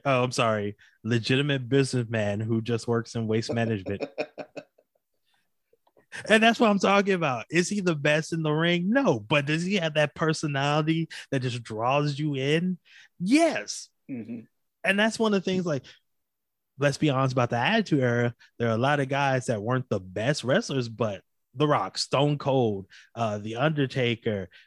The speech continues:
Speaker 1: basically everybody but Kurt Angle, they weren't the best wrestlers, but they drew you in with their personality.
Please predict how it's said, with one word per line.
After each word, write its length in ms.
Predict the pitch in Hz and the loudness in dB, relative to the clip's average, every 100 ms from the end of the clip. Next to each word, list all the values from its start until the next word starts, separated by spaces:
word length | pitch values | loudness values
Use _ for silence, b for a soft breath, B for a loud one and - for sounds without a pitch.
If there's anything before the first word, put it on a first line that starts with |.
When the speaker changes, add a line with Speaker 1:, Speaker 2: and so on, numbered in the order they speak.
| _ | _
Speaker 1:
basically 540 | - 131 - 143 131 117 | -6 -4 -2 0 0 0
everybody 500 | 120 139 135 135 135 | 2 2 2 0 0
but 160 | 123 | -2
Kurt 280 | 113 147 135 | -2 0 0
Angle, 380 | 131 147 113 98 | 0 0 -2 -2
they 140 | 127 | -2
weren't 220 | 214 262 262 | 0 0 2
the 100 | 175 | 0
best 380 | 107 110 135 | 0 -2 -2
wrestlers, 380 | 123 131 143 196 | -2 -4 0 0
but 180 | 170 175 | 0 -2
they 140 | 175 | 0
drew 340 | 151 117 151 196 | -2 -2 0 0
you 220 | 185 170 | 0 -4
in 260 | 135 151 151 | -6 -6 -4
with 200 | 139 - | -4 -4
their 100 | 131 | -8
personality. 880 | - 139 - 127 147 147 92 90 | -4 -4 -4 -4 -4 -4 -6 -12